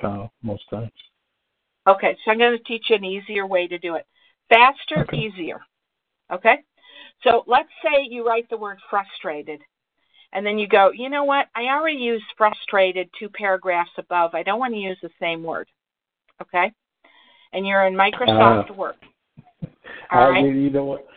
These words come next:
Speaker 1: I'm doing it as you speak, and I found that it's in the drop-down menu, synonyms right there. Wow, I never do that. <laughs>
Speaker 2: Right. So what you do is you highlight the word frustrated or angry or enthusiastic or whatever it is. You highlight the word.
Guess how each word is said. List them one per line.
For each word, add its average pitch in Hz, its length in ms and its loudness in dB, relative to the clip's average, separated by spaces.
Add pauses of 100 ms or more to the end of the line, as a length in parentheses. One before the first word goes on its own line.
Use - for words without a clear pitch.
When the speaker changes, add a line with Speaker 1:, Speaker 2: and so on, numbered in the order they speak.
(140)
Speaker 1:
I'm 135 180 -4
doing 156 240 4
it 131 120 -4
as 127 240 -2
you 127 160 -10 (100)
speak, 143 260 -2
and 117 140 -2
I 117 160 -2
found 131 300 -2
that 104 80 -12
it's 113 180 -8
in 117 80 -8
the 117 60 -6
drop-down 107 600 -4
menu, 107 400 -6 (140)
synonyms 107 520 2
right 110 220 -2
there. 117 220 0
Wow, 101 480 -4
I 104 60 -8
never 110 240 -4
do 117 200 -2
that. 95 240 -2 (600)
<laughs> - 600 -8
Speaker 2:
Right. 226 200 6 (420)
So 233 100 2
what 240 180 0
you 320 140 -16
do 294 240 -2
is 226 180 -6
you 214 100 -8
highlight 240 480 2
the 277 100 -8
word 254 280 -4
frustrated 214 760 -6
or 185 200 0
angry 208 600 -2
or 180 280 0
enthusiastic 196 1080 -2
or 180 80 0
whatever 190 400 0
it 254 80 -2
is. 165 180 -6
You 170 100 -8
highlight 214 480 2
the 262 80 -14
word. 202 280 -2